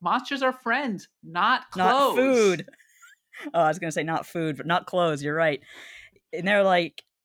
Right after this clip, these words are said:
Speaker 2: <sighs> y-, yeah, they really get a stick up their ass about the Rathalos being there. It's the Guardian Rathalos is not doing anything. It's, it watches over everyone's village, and they go ahead and, and mess with it. And that starts a chain reaction of, like, all the Rathalos kind of flee the island.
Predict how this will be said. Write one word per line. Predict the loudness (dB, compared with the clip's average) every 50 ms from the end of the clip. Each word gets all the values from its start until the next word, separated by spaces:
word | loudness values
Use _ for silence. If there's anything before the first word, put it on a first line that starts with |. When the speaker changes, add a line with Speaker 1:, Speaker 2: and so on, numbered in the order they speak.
| _ _
Speaker 2:
<sighs> | -12 -12 -12 -12
y-, | -12 -10 -10 -10 -6 -2
yeah, | -2 0
they | 0 0 -2
really | -2 -2 -2
get | -2 -2 -2
a |
stick | -2 -4 -8 -8 -6 -4
up | -4 -4
their | -4 -4 -2
ass | -2 -2 -4 -4
about | -6 -6 -6
the | -4
Rathalos | -4 -2 -2 -2 -4 -6 -6 -6 -6 -8
being | -10 -8 -6 -6
there. | -6 -8
It's | -8 -10
the | -8
Guardian | -4 -2 -2 0 -2 -2 -2
Rathalos | -2 -2 -2 -2 -4 -6 -6 -6 -6 -6 -8
is | -8 -6
not | -6 -6 -6 -6
doing | -6 -8 -6 -6
anything. | -6 -8 -8 -10 -10 -10 -8 -8 -8
It's, | -10 -12 -14 -16 -12
it | -12 -12 -6 -2
watches | -2 -2 -2 -2 -4 -6
over | -4 -4 -2 -2
everyone's | -2 -2 -4 -6 -6 -4
village, | -4 -4 -4 -2 -4 -6 -8 -6 -6
and | -6 -6 -6 -8 -12 _ _ _ _ _ _ _ -12
they | -6
go | -2 0 0
ahead | 0 0 -2 -2 -2
and, | -2 -4 -4 -6
and | -6 -6 -6 -6 -8 -12 _ _
mess | -6 -2 -2 -2 -2 -2
with | -4 -6 -6 -6
it. | -6 -8 -8 -8 _ -10
And | -8 -6 -4 -4 -4
that | -4 -4 -4
starts | -4 -4 -4 -4 -4
a | -6
chain | -4 -4 -2 -2
reaction | 0 0 -2 -2 -4 -6 -8 -6 -6
of, | -6 -6 -4
like, | -4 -4 -4 -2 -2
all | -2 -2 -2
the | 0
Rathalos | 0 0 -2 -2 -2 -2 -2 -2 -4 -6
kind | -8 -8 -8
of | -8 -12 -18 _ _ _
flee | -8 -8 -6 -6
the | -4 -4
island. | -4 -4 -4 -4 -4 -4 -6 -8 -10